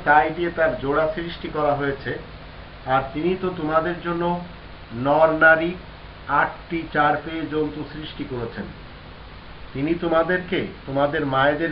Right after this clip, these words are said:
পেটের মধ্যে পর্যায়ক্রমে তিনটি অন্ধকার অবস্থা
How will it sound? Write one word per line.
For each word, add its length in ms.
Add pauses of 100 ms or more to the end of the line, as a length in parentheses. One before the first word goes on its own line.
পেটের 280
মধ্যে 420 (540)
পর্যায়ক্রমে 880 (120)
তিনটি 340
অন্ধকার 560
অবস্থা 580